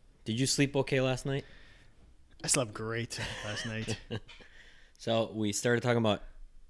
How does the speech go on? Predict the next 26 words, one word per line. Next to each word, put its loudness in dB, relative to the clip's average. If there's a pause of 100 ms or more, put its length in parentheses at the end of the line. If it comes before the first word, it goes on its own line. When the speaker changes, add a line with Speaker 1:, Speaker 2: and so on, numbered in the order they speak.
Speaker 1:
athletic -2
training 2
nightmares. 0 (1080)
Speaker 2:
Last 2
Speaker 1:
Tell 8
Speaker 2:
week 6
we 6
Speaker 1:
us, 2
Speaker 2:
did, 0
yes. -4
Speaker 1:
tell 2
us -2
your 0
athletic -2
training -2
nightmare. -4 (800)
Speaker 2:
Uh, 4
yeah, 8
I 4
had, 2
I 0
remember 2
having -2
one. -4
And -10 (140)
I, 2